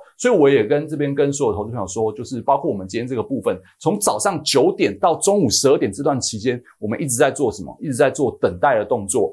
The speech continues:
那我们今天有没有出手？好，跟大家报告一下，我们今天是有出手的，一直等到将近一点，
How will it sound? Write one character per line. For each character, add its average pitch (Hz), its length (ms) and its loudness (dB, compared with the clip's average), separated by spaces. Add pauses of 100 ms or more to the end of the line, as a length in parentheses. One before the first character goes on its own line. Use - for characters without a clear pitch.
(160)
那 226 140 4
我 151 40 4
们 123 80 -2
今 165 120 2
天 143 80 2
有 110 40 0
没 104 80 -2
有 104 60 -4
出 135 180 0
手？ - 300 0
好， 104 140 0
跟 131 180 -6
大 143 100 2
家 135 80 4
报 131 160 2
告 110 200 2
一 - 20 0
下， 98 140 0
我 90 40 -4
们 101 120 -8
今 135 100 -4
天 143 80 -2
是 143 100 -4
有 113 160 4
出 131 200 -4
手 117 200 0
的， - 140 -10
一 160 100 -8
直 120 140 -8
等 98 140 0
到 123 160 2
将 139 200 -2
近 143 280 -8
一 208 80 -2
点， - 260 -2